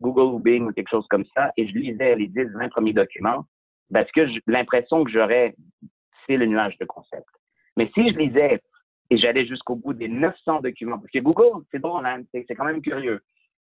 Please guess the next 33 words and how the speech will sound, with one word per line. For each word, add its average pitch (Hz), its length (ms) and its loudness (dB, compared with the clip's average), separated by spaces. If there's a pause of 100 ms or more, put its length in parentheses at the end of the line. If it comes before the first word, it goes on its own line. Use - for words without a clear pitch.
(240)
Euh, 98 320 0
si 151 80 0
on 143 80 2
fait 202 140 -2
une 202 80 -2
recherche, 151 480 0
euh, 113 260 2
C 127 100 2
A 110 120 2
Q 123 320 -6
ou 104 120 -2
coalition, 107 460 0
là, 104 160 -2
j'utilise 95 340 -6
l'exemple 98 320 0
de 90 180 -2
Coalition 92 340 0
Avenir 90 240 0
Québec, 101 280 2
mais 98 80 -6
ça 95 120 -2
peut - 80 -4
être 82 80 -6
le - 60 -4
Parti - 260 -6
québécois, 92 360 -2
le 95 80 4
Parti - 240 -4
libéral, 90 320 -2
peu 87 60 -2
importe. - 320 -2 (480)
Euh, 107 180 4 (460)
euh, 104 160 0